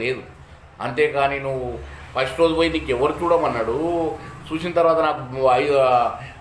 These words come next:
వంద రూపాయలు, రెండు వందలు, మూడు వేలు, నాలుగు వేలు బొక్క అని ఎందుకు అంటున్నారు? అది బిజినెస్ కాదు కదండి. సినిమా అంటేనే ఒక వినోదం, ఒక అందం. మనలో మనకున్న ఒక టెన్షన్స్, మన యొక్క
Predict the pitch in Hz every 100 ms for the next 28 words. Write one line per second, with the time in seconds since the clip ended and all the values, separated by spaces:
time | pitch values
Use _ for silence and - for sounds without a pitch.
0 | - 127 151 170 160 147 139 139 143 165
1 | 156 143 139 135 135 151 160 156 139 135
2 | 135 135 151 151 131 127 151 139 123 123
3 | 120 104 95 90 - 151 160 123 147 226
4 | - - 180 196 202 170 131 196 156 -
5 | - - - - - 175 170 143 131 139
6 | 156 110 107 123 104 - - - - -
7 | - 113 123 107 131 156 - - - -
8 | - - - 120 135 135 151 180 170 156
9 | 143 143 139 170 160 151 147 131 135 -
10 | 151 - 131 135 127